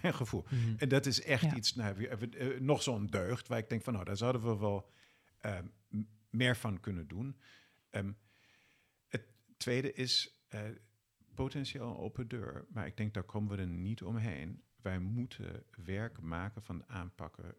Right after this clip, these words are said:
Speaker 1: van de klimaatcrisis die op ons afkomt.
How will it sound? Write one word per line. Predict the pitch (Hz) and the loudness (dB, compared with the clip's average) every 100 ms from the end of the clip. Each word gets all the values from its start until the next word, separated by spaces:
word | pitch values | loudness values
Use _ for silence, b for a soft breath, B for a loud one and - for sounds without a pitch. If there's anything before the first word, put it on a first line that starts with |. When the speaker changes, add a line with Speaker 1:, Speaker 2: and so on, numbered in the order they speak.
| _ | _
Speaker 1:
van | - 85 82 | -12 -10 -10
de | 82 87 104 - _ _ _ | -10 -12 -16 -20 _ _ _
klimaatcrisis | - 107 104 107 107 - 87 73 - | -8 -4 -4 -6 -10 -12 -12 -12 -14
die | 73 | -14
op | - | -14
ons | - - | -14 -12
afkomt. | - - - - - - - | -14 -14 -14 -14 -14 -16 -18